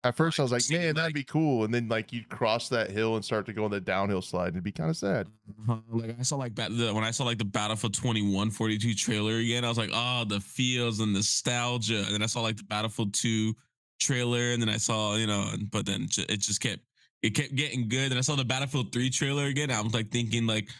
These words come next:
Speaker 2: where, "Oh, man, where was I when I first saw this trailer?" and stuff like that. And then you see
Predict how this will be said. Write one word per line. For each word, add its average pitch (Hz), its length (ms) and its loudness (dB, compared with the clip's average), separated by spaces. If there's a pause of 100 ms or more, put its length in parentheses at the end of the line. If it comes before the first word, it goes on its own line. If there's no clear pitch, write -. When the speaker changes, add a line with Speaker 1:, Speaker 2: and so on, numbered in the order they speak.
(180)
Speaker 2:
where, 107 200 2
"Oh, 104 160 2
man, 98 460 0 (280)
where 110 220 4
was 104 280 2
I 107 140 0
when 104 120 0
I 95 80 -2
first 110 300 0
saw 85 160 0
this - 160 0
trailer?" 117 640 0
and 110 100 -2
stuff 110 180 -2
like 110 200 -2
that. 107 340 0
And 104 100 2
then 107 80 2
you 110 80 2
see 120 400 0